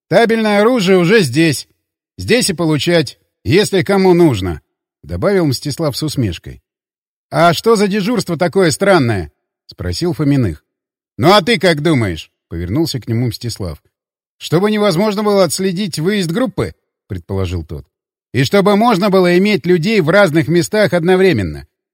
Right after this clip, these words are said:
Внешне здесь ничего меняться не должно, пока. Связь получите".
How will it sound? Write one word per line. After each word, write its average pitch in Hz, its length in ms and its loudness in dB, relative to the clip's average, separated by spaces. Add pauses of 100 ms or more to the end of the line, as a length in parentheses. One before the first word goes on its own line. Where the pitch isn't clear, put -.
(180)
Внешне 185 520 2
здесь 139 300 0
ничего 185 380 2
меняться 196 400 -2
не 190 100 0
должно, 185 440 0
пока. 135 480 -2 (540)
Связь 208 360 2
получите". 156 760 0